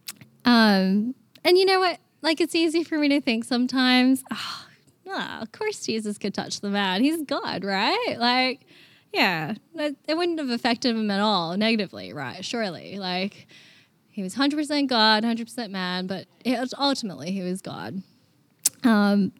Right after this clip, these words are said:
but let's read Mark's account. So in Mark one forty-one, um, I just wanna highlight that,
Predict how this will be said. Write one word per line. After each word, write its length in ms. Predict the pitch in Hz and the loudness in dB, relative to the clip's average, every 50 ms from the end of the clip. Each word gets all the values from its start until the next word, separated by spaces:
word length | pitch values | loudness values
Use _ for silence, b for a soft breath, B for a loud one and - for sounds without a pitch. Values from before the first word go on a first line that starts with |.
| _ | _
but 460 | - 294 233 - - 170 254 349 370 - | 6 6 6 6 4 2 2 2 2 2
let's 260 | - 262 285 262 - | 2 2 2 2 2
read 240 | - 277 254 240 240 | 2 4 6 6 6
Mark's 320 | 240 214 180 185 190 - - | 6 6 4 2 -2 -4 -6
account. 520 | 208 - - 202 185 180 170 143 - - 190 B B B B B B B B B B B | -4 -2 -2 0 0 0 -2 -4 -6 -10 -16 B B B B B B B B B B B
So 220 | - - - 254 | -4 0 2 4
in 200 | 247 240 233 226 | 6 8 8 8
Mark 380 | 233 220 220 226 262 294 277 - | 8 8 8 6 6 4 2 2
one 480 | 254 240 233 233 254 269 285 302 302 285 | 4 4 6 8 8 8 8 6 4 2
forty-one, 840 | - - - 247 240 247 262 262 233 190 180 185 202 254 330 359 - b b b b b b b b b _ - | -4 -4 -2 0 2 4 4 4 4 4 4 6 6 6 6 4 0 b b b b b b b b b _ -4
um, 280 | - 208 208 214 208 202 | 0 2 4 4 4 2
I 100 | 180 214 | 2 0
just 220 | 208 247 226 - | 0 0 -2 0
wanna 200 | - 254 247 254 | 2 4 4 4
highlight 640 | 254 220 226 214 208 214 220 226 226 226 214 202 - | 4 2 2 2 4 4 4 4 4 4 4 2 2
that, 340 | - 208 196 190 196 180 - | 2 2 4 4 2 0 -2